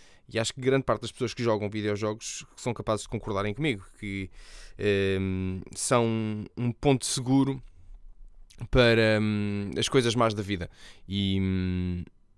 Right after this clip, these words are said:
e eu sempre usei os videojogos também como isso, como escapatória, hum, a, a negatividades, digamos, digamos assim. E, hum,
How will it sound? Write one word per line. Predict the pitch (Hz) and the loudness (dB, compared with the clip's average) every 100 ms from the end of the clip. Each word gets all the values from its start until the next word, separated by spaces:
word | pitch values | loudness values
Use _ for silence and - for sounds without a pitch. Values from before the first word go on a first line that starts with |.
| _ _ _ | _ _ _
e | 107 | -2
eu | 107 | 0
sempre | - 113 120 | 0 0 0
usei | 110 120 113 113 | 0 2 4 4
os | |
videojogos | 110 113 113 113 | 4 2 2 0
também | 120 113 | -2 -2
como | 113 110 117 | 0 2 2
isso, | 95 | 0
como | - 95 | -6 -8
escapatória, | - 123 113 - 117 117 120 - - - - - 107 104 104 | -4 -4 -2 2 2 2 -8 -16 -20 -20 -14 -6 -2 -2 -2
hum, | 98 95 95 90 90 - - - - - - - - | -4 -8 -8 -10 -12 -16 -20 -20 -20 -20 -20 -20 -6
a, | 113 104 95 95 - | -2 0 -2 -4 0
a | |
negatividades, | 135 123 120 110 104 92 87 | 4 4 4 0 2 0 0
digamos, | 92 92 92 - | -8 -8 -8 -10
digamos | 101 104 98 | -8 -6 -6
assim. | 92 - 87 _ _ _ _ _ _ _ _ _ - - _ | -8 -10 -12 _ _ _ _ _ _ _ _ _ -20 -20 _
E, | 123 110 107 110 | -4 -2 0 0
hum, | 110 107 107 104 107 104 101 104 | 0 -2 -4 -6 -8 -8 -10 -10